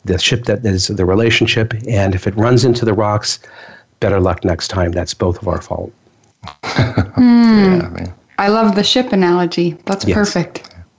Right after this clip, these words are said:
Speaker 1: Yeah.
Speaker 3: For sure.
Speaker 1: And so it is possible. It's done. We see people all over the world,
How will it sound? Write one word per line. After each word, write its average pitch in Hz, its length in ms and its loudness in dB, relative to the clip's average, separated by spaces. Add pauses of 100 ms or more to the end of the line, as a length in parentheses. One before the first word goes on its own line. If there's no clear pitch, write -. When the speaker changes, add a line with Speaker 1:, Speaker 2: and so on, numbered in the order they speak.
Speaker 1:
Yeah. 90 180 -4
Speaker 3:
For 101 180 -18
sure. 110 320 -6 (800)
Speaker 1:
And 120 140 2
so 131 200 2
it 135 180 4
is 156 160 4
possible. 151 640 0
It's - 200 -2
done. 135 560 2
We 101 380 -2 (120)
see - 260 -4
people 117 480 -2
all 101 160 0
over 120 140 4
the 117 100 0
world, 95 340 0